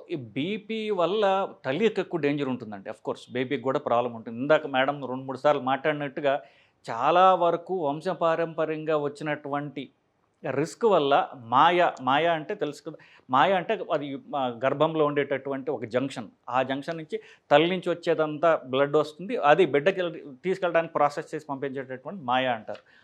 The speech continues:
అక్కడి నుంచి బిల్ల-, బిడ్డ బొడ్డులోంచి వస్తుంది, umbilical cord అంటారు. ఇది మెయిన్ కాజ్ అన్నమాట.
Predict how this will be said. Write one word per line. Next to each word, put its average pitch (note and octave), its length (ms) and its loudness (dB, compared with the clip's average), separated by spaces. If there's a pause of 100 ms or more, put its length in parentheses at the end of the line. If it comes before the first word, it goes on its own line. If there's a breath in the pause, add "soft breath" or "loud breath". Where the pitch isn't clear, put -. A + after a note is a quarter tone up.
(140)
అక్కడి F#3 220 0
నుంచి G3 160 -2
బిల్ల-, D#3 340 4 (120)
బిడ్డ D3 420 2 (240)
బొడ్డులోంచి D#3 640 0
వస్తుంది, - 380 -4 (720)
umbilical C#3 360 -6 (100)
cord A#2 140 -6
అంటారు. A2+ 240 -16 (640 soft breath)
ఇది F#3+ 200 0
మెయిన్ E3 360 -2
కాజ్ C#3 280 2
అన్నమాట. G#2+ 280 -8